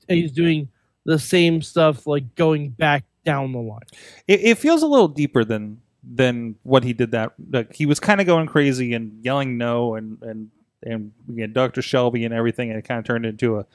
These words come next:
Speaker 2: a laugh, right? Like, it seems like it's a more serious,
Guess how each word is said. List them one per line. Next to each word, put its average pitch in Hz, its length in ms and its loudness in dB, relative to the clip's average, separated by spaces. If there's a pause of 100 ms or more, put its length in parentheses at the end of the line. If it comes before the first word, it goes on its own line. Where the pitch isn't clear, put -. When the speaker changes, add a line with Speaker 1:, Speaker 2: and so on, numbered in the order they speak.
(360)
Speaker 2:
a 110 80 0
laugh, 110 460 0
right? 113 300 0 (300)
Like, 139 140 0
it 165 80 0
seems 214 220 -2
like 240 100 0
it's 190 100 0
a 185 60 -2
more 165 180 4
serious, 143 1000 0